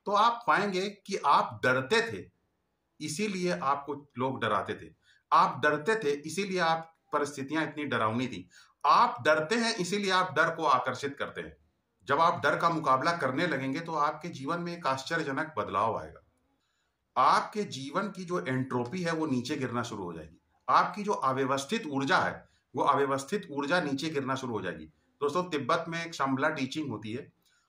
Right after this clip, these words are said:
उसमें जो है ये बताया जाता है, एक, उसकी एक बड़ी महत्वपूर्ण कहानी है। एक राजकुमारी है, वो सपना देख रही है और एक राक्षस राजकुमारी को उसके सपने में दौड़ा रहा है। राजकुमारी पहाड़ी इरा-, एरिया है,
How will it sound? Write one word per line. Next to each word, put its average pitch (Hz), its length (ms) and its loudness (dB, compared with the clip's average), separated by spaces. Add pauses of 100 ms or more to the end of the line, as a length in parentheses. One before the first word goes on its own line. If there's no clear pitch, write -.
(120)
उसमें 143 340 -4
जो 151 100 -4
है 151 200 0
ये 151 60 -4
बताया 131 300 0
जाता 127 280 0
है, 117 280 -6 (260)
एक, 123 280 -6 (420)
उसकी 123 180 -10 (220)
एक 127 160 -4
बड़ी 123 220 0
महत्वपूर्ण 123 440 -4
कहानी 117 380 0
है। 117 140 -2
एक 117 100 -4
राजकुमारी 120 520 0
है, 139 80 -2
वो 127 140 -4
सपना 123 300 -2
देख 110 220 -6
रही 104 180 -10
है 135 120 -12 (540)
और 120 100 2
एक 135 120 -2
राक्षस - 580 -2
राजकुमारी 120 460 0
को 135 120 -6
उसके 120 160 -10
सपने 117 320 -4
में 117 100 -2
दौड़ा 98 240 2
रहा 85 140 -2
है। 76 60 -10 (300)
राजकुमारी 143 640 0 (160)
पहाड़ी 127 360 0
इरा-, 131 240 0
एरिया 123 340 -2
है, 170 240 -4